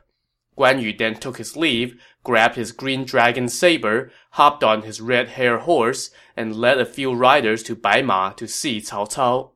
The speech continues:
"Yan Liang killed two of my officers, and his valor is hard to match," Cao Cao said. "That is why I have invited you here to discuss how to deal with him." "Allow me to observe him first,"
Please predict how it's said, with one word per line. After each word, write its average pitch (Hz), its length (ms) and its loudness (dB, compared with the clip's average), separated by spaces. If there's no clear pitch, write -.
"Yan 113 220 0
Liang 110 220 2
killed 113 320 0
two 139 160 -4
of 113 60 -2
my 110 200 2
officers, 117 800 0
and 104 140 -6
his 98 140 -16
valor 107 500 0
is - 240 -14
hard 98 320 0
to 117 140 -12
match," 107 560 -4
Cao 107 240 -8
Cao 101 160 -4
said. 95 380 -8
"That 107 260 2
is 98 200 -10
why 113 220 4
I 95 40 -2
have 101 360 -6
invited 107 520 -2
you 95 180 -10
here 110 480 -6
to 104 180 -16
discuss 98 540 -2
how 101 320 0
to 110 120 -14
deal 123 360 -4
with 95 160 -10
him." 110 320 -6
"Allow 143 300 4
me 104 200 -2
to 110 120 -12
observe 120 460 0
him 101 160 -10
first," - 500 -2